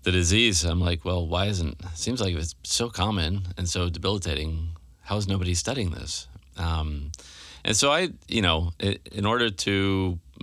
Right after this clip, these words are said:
pivot or build on, build one's research program in a lab, you know, you ha-, you have to do some sort of homework and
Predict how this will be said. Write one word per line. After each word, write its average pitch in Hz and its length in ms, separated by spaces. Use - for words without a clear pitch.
pivot 104 360
or 90 100
build 95 500
on, 87 480
build 95 240
one's 87 420
research 95 520
program 78 460
in 78 80
a 78 60
lab, 80 400
you 104 100
know, 85 60
you 90 140
ha-, 101 160
you 98 120
have 90 140
to - 80
do 90 180
some 90 400
sort 87 260
of 73 380
homework 87 500
and 76 400